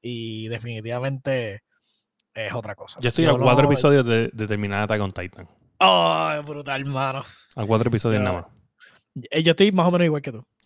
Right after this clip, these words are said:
Speaker 2: Ah, pues está
Speaker 1: Este,
Speaker 2: bien,
Speaker 1: no,
Speaker 2: está bien.
Speaker 1: no le he terminado de ver todavía. Eh, ya, ya salió el último episodio, básicamente ahora dijeron
Speaker 2: Sí,
Speaker 1: que va
Speaker 2: sí,
Speaker 1: a
Speaker 2: por
Speaker 1: tirar la
Speaker 2: eso.
Speaker 1: película.
Speaker 2: Sí.
Speaker 1: So,
Speaker 2: La
Speaker 1: bueno,
Speaker 2: pelicu-, la
Speaker 1: no
Speaker 2: película
Speaker 1: sé
Speaker 2: es
Speaker 1: qué
Speaker 2: después de, de la, la serie.
Speaker 1: Bueno, ahora,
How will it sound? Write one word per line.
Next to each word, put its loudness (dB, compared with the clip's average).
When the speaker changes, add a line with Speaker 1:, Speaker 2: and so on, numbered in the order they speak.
Speaker 2:
Ah, -6
pues -8
está -6
Speaker 1:
Este, -6
Speaker 2:
bien, -12
Speaker 1:
no, -6
Speaker 2:
está -6
bien. -10
Speaker 1:
no 0
le 2
he 2
terminado 2
de 2
ver -6
todavía. -12
Eh, -16
ya, -8
ya -2
salió 0
el 2
último 0
episodio, 2
básicamente -2
ahora -2
dijeron 0
Speaker 2:
Sí, 2
Speaker 1:
que 0
va -2
Speaker 2:
sí, 4
Speaker 1:
a 0
Speaker 2:
por 6
Speaker 1:
tirar 4
la 0
Speaker 2:
eso. -2
Speaker 1:
película. -4
Speaker 2:
Sí. -4
Speaker 1:
So, -10
Speaker 2:
La 0
Speaker 1:
bueno, 6
Speaker 2:
pelicu-, 2
la 2
Speaker 1:
no 2
Speaker 2:
película 2
Speaker 1:
sé 6
Speaker 2:
es 4
Speaker 1:
qué -4
Speaker 2:
después 2
de, 2
de -2
la, 4
la 0
serie. -4
Speaker 1:
Bueno, 2
ahora, 0